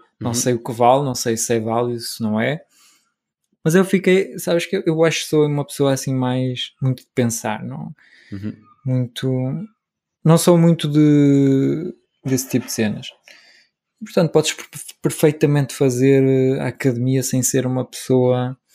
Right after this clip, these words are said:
Speaker 1: que faz meditação e que não sei quantos, que eu não faço e,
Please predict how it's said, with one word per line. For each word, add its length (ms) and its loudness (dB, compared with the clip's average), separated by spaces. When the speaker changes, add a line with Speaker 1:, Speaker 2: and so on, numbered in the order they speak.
Speaker 1:
que 60 -14
faz 220 -2
meditação 920 -4
e 120 -18
que 60 -14
não 80 -8
sei 180 -12
quantos, 340 -12
que 120 2
eu 60 2
não 160 0
faço 600 0
e, 500 -10